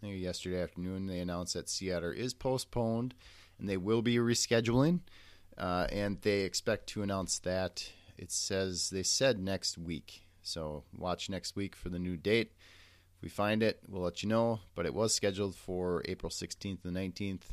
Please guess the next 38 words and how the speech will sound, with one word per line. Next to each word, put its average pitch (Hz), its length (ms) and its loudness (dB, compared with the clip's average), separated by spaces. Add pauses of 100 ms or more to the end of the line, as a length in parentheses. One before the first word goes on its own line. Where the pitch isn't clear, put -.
(140)
Uh, 78 220 -8
as 85 260 -2
you 82 320 -4 (120)
may 147 240 0
or 127 40 4
may 104 120 4
not 87 240 0
know, 95 280 -2
it 110 80 2
has 92 120 -2
become 92 680 -4
one 95 240 -4
of 87 340 -6
the, 95 280 -2
if 82 220 -4
not 82 240 -4 (200)
the 90 80 -6
most 85 260 -6
popular 82 600 -4 (1700)
show, 110 500 2 (200)
expo 117 560 0 (500)
out 92 220 -2
there 127 160 4
right 131 220 2
now. 135 260 -2 (260)
Uh, 82 320 -2
it - 120 -10
kinda 87 300 -2 (100)
fills 98 540 -2
all 90 280 0
the 92 120 -4
needs. 92 560 -4 (140)
Early 110 280 4
season, 110 560 2
kicking 110 300 -2
the 95 60 -2
season 101 340 0
off. 101 500 -2